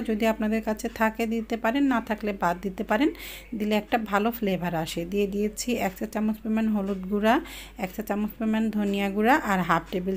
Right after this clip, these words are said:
চামচ পরিমাণ লবণ। এখন এগুলো একটু ভালো মতো মিশিয়ে নিচ্ছি। আর চুলার জালটা কিন্তু এখন আমি করে দিয়েছি মাঝারির থেকেও একটু কমে। আর এখানে আমি নিয়ে নিয়েছি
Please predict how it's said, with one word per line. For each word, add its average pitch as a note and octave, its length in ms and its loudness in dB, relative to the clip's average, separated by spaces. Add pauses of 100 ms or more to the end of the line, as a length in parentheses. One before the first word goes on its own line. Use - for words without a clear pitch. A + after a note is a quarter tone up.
চামচ F#3+ 340 0
পরিমাণ G#3 300 2 (400)
লবণ। E3 380 2 (160)
এখন F#3 240 -2
এগুলো F#3+ 280 0
একটু - 280 -4 (160)
ভালো F#3 220 0
মতো F#3+ 260 -2 (120)
মিশিয়ে A3+ 340 0
নিচ্ছি। A#3 380 0
আর B3+ 180 4
চুলার G#3 280 0
জালটা G3 300 -2
কিন্তু G#3 280 -4 (120)
এখন G3+ 200 -6 (100)
আমি G3 120 -4
করে G3 320 -2
দিয়েছি F#3+ 460 -4 (480)
মাঝারির G3 540 2
থেকেও A3 300 0 (140)
একটু - 280 -2 (280)
কমে। D#3 380 4 (1500)
আর F3+ 200 4 (140)
এখানে G#3+ 340 2
আমি G#3 120 2
নিয়ে G#3 240 2
নিয়েছি G#3+ 540 0